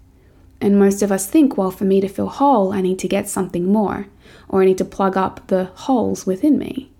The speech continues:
But wholeness, feeling whole, feeling complete, feeling like all is well, is just the absence of a story that something's missing. So coming into our bodies, residing in the present moment,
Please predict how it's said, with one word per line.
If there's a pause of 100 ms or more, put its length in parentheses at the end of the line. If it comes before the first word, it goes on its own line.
(400)
But
wholeness,
feeling
whole,
feeling
complete,
feeling
like
all
is
well, (580)
is
just
the
absence
of
a
story
that
something's
missing. (360)
So
coming (240)
into
our
bodies, (1900)
residing
in
the
present
moment,